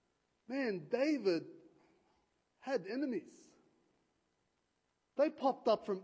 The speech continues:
everywhere. And as every human eventually experiences,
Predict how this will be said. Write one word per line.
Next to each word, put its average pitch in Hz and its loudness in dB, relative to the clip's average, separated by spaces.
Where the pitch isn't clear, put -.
everywhere. 285 4
And 240 -2
as 269 2
every 302 -2
human 226 0
eventually 202 0
experiences, 233 -2